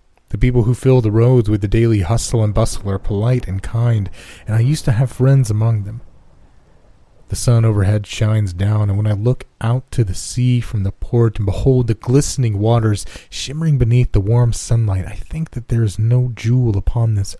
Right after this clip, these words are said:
earth that can rival its beauty. If the city truly is cursed,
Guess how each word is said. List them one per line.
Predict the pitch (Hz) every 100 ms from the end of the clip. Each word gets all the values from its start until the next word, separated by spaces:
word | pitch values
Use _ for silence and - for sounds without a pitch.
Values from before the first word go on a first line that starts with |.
| -
earth | 131 120 - - - - _ _ - -
that | -
can | 90 92
rival | 113 110 85 113
its | -
beauty. | - 98 107 104 - _ _ _ _ _ _ - - - - - - - - - - - - - - - - - - - _ _ _ - - - -
If | 123
the | 131
city | - 170 170
truly | 180 160 135
is | 123
cursed, | - - 113 - - - -